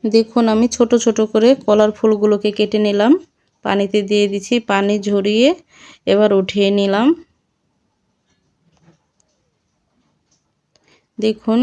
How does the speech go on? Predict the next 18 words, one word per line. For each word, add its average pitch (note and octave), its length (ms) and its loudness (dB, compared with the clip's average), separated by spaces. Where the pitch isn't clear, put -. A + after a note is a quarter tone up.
এবার G#3+ 340 2
কলার A3+ 340 2
ফুল A#3 340 0
যেন A3 240 0
কিছুতেই A3 480 -2
কালো A3 300 -2
না A3 200 0
হয়ে G#3 280 0
যায়, G#3 260 0
তার G3+ 240 2
জন্য G#3+ 280 2
লবণ G3+ 440 2
দিয়ে G#3+ 200 6
দিলাম। G#3 340 2
এবার G3+ 280 2
দিয়ে G#3 160 4
দিব G3+ 220 0
পানি। F3+ 320 -2